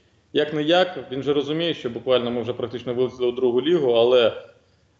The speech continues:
е, він дає всім зрозуміти, що це футбол, і в майбутньому у нас буде шанс повернутися вже до першої Бундесліги. Перша Бундесліга відрізняється від другої Бундесліги тим,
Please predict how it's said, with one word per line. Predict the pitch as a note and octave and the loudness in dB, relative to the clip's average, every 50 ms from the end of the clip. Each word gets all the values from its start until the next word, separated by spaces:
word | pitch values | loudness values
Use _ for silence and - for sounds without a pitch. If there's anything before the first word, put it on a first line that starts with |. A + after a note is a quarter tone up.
| - | -4
е, | - B2 A#2+ B2 A#2+ A#2+ A#2+ A#2 A#2 A#2 A#2 | 0 2 4 4 4 4 4 2 2 2 0
він | A2+ C3+ D3+ C#3+ | 0 -2 -4 0
дає | C3 C#3+ C#3 C#3+ C#3+ | 0 0 2 2 0
всім | C#3+ - D3 C3+ | 0 -2 -6 -6
зрозуміти, | C#3 C3+ B2+ A#2+ D3 E3+ F3+ F3 C#3 | -4 -6 -6 -6 -4 -6 -4 -6 -8
що | A#2 - - C3 A#2+ A#2+ A#2+ A#2 A#2 A#2 A2+ A2+ A2 G#2+ G#2+ G#2+ - - _ _ _ _ _ | -10 -8 -4 0 2 2 2 2 2 0 0 -2 -2 -4 -8 -12 -18 -20 _ _ _ _ _
це | - - C#3 | 0 0 0
футбол, | C#3 - D3 C3 B2+ C#3 E3 F#3+ G#3 A3 A#3 A#3 F#3 | 0 0 -8 -8 -2 2 4 4 6 4 4 2 0
і | D#3 D3+ C#3+ C#3+ C#3 C#3 C3+ B2+ | 0 0 0 0 0 0 0 -2
в | B2 B2+ | -2 -2
майбутньому | C#3 C#3 C#3+ C#3 D3 F3+ G#3+ G#3 - G#3 G3 G3 F#3 | 0 0 0 0 0 -4 -4 -2 -4 -6 -4 -4 -4
у | F3 | -2
нас | F3 D#3 | -2 -4
буде | C3+ C#3+ D3 C#3 C3 | -4 -4 -4 -4 -2
шанс | - D#3+ E3+ D#3+ - | -2 -2 -4 -4 -2
повернутися | - C3 B2 C3 D3+ D3 - - C#3+ | -4 -4 -2 -2 -4 -4 -6 -6 -8
вже | B2+ A2+ A#2+ B2 | -6 -4 -4 -4
до | A2+ A#2 B2 A#2+ A#2+ A#2+ A#2 A#2 A2+ A2 A2 A2+ - _ _ _ _ _ _ _ _ | -2 0 0 2 4 4 4 4 2 2 -2 -6 -14 _ _ _ _ _ _ _ _
першої | - D3+ D#3 D3+ - C3+ B2 | 2 2 2 2 0 -4 -2
Бундесліги. | C3+ C3+ C3 B2+ - C3+ A#2+ A2 F#2+ F#2+ F#2 - - _ _ _ _ _ _ _ _ - | -2 -4 -6 -6 -8 -6 -6 -6 -4 -6 -10 -12 -16 _ _ _ _ _ _ _ _ 2
Перша | E3+ F3 E3+ - F3 | 2 2 2 2 -2
Бундесліга | D#3 C#3+ D#3+ D#3+ D3+ C#3 - E3+ E3+ D#3 D#3 D3+ C3 B2 | -2 -2 -2 -4 -4 -6 -2 0 2 2 2 2 0 -2
відрізняється | C#3+ C#3 D3+ C#3+ C3+ E3 E3 D3+ - D3+ | -4 -4 -4 -4 0 2 0 0 0 -2
від | C#3+ C#3+ | -8 -6
другої | - A3 A3+ F#3+ F#3 E3+ C#3 | -4 -4 -2 0 0 0 -2
Бундесліги | B2 C3 C#3+ C#3 B2+ - C#3 C3 A#2+ | -2 -4 -4 -4 -4 -4 -2 -2 -2
тим, | A#2 A#2 - - G#3+ A#3 A#3 G#3+ | -2 -4 -6 -4 -2 -2 -2 -4